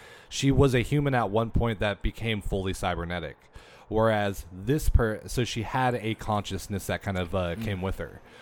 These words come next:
Speaker 1: Where this new, uh, this old school robot was a pure cyborg, uh, meant to be almost like
Speaker 2: A maid or servant or
Speaker 1: maid,
Speaker 2: some sort? Yeah.
Speaker 1: um, sex doll.
Speaker 2: Yeah, he's a
Speaker 1: I
Speaker 2: ser-,
Speaker 1: mean,
Speaker 2: yeah.
Speaker 1: that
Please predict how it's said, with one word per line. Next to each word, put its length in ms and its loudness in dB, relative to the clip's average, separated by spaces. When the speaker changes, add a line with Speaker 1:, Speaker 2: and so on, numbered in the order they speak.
Speaker 1:
Where 380 0
this 340 -2
new, 480 4
uh, 380 0
this 220 -4
old 240 4
school 240 2
robot 420 4
was 160 -2
a 120 -2
pure 540 2
cyborg, 760 0
uh, 360 2
meant 380 2
to 100 0
be 180 2
almost 320 0
like 400 0
Speaker 2:
A 80 -4
maid 520 2
or 80 0
servant 460 0
or 40 2
Speaker 1:
maid, 500 6
Speaker 2:
some 80 -2
sort? 280 -8
Yeah. 460 0
Speaker 1:
um, 240 -8
sex 420 -6
doll. 520 2
Speaker 2:
Yeah, 40 0
he's 160 -4
a 60 -8
Speaker 1:
I 160 -2
Speaker 2:
ser-, 60 0
Speaker 1:
mean, 360 2
Speaker 2:
yeah. 280 -12
Speaker 1:
that 120 2